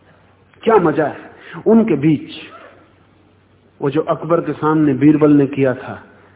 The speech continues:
एक लकीर खींचती थी, छोटी लकीर के सामने एक बड़ी लकीर खींचती थी।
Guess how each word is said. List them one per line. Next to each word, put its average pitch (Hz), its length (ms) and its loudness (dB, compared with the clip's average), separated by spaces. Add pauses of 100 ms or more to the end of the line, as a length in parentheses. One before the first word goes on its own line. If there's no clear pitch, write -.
(140)
एक 131 160 -4
लकीर 139 480 -2
खींचती 113 440 -8
थी, 110 180 -14 (100)
छोटी 123 300 -6
लकीर 117 340 -2
के 120 120 -8
सामने 117 460 -4
एक 104 160 -8
बड़ी 113 200 2
लकीर 107 300 -4
खींचती - 440 -12
थी। - 180 -20